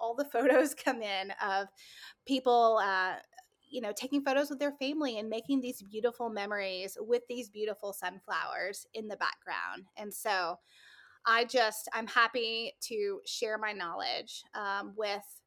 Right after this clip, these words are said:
uh, my community. And, um, I helped, um, we have a prayer garden at our church, and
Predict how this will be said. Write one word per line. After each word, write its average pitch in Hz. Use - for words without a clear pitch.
uh, 185
my 202
community. 208
And, 196
um, 127
I 220
helped, 233
um, -
we 254
have 240
a 226
prayer 196
garden 220
at 196
our 202
church, -
and 196